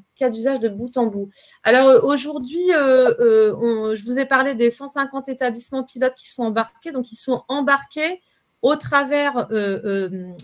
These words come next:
du, euh, volet deux du programme Sun E S, donc qui est, euh, piloté par la D G O S, hein, c'est, euh, le financement à l'usage des établissements de santé.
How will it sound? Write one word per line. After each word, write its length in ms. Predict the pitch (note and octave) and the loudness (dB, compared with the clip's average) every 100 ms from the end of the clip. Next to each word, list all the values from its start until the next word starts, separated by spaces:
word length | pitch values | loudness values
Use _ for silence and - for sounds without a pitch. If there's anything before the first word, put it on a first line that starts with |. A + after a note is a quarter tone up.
| - | -10
du, 280 | F3 G#3 A#3+ | -12 -4 0
euh, 100 | G#3+ | 0
volet 360 | G#3 C#4 C4+ B3+ | 0 -2 -2 -4
deux 340 | G#3+ D4 D4 - _ _ | -2 -4 -4 -10 _ _
du 160 | G3+ A3+ | -12 -12
programme 500 | - B3+ A#3+ B3 B3 | -2 0 2 2 2
Sun 340 | - B3+ A3 | 0 0 2
E 100 | G#3+ | 0
S, 280 | C4+ G4+ - G#3 - _ G3 | 0 -2 -6 -8 -10 _ -10
donc 140 | G3+ | -10
qui 200 | - G#3 | -6 -4
est, 60 | F#3 | -2
euh, 100 | E3+ | -4
piloté 460 | - G3+ G#3+ A3 | -6 -4 -2 -4
par 160 | G#3+ F#3+ | -2 -2
la 100 | F#3+ | -2
D 240 | F3 G3 | -2 -2
G 100 | F#3+ | -2
O 80 | G3 | -2
S, 180 | B3 D4+ | -4 -4
hein, 120 | A#3 A3+ | -8 -8
c'est, 200 | F#3+ F3 | -8 -6
euh, 60 | |
le 100 | E3+ | -8
financement 440 | E3 G#3 G3+ G3+ G3+ | -8 -8 -8 -6 -4
à 80 | F3+ | -4
l'usage 400 | G3 G#3 A3 G3 | -6 -2 -2 -2
des 140 | F#3+ | -8
établissements 460 | F#3 F#3 E3 - D#3+ | -6 -8 -8 -8 -8
de 80 | |
santé. 500 | - - A3 - E4+ | -6 -6 -4 -4 -6